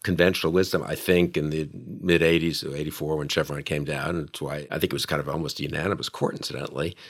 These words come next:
Chevron lost the case. Like, they, they get their name on the case. But of course, <laughs> the E P A,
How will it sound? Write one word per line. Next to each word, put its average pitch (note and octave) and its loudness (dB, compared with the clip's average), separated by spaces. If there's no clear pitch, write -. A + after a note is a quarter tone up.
Chevron F#2 4
lost A2 -2
the - -4
case. B1+ -4
Like, - -10
they, A#1 -12
they D#2 0
get D#2 2
their C#2 -2
name D2+ 0
on B1 -8
the - -12
case. - -6
But - -8
of - -10
course, - 2
<laughs> - -
the F#2+ 4
E A2 6
P F#2 4
A, F#2 8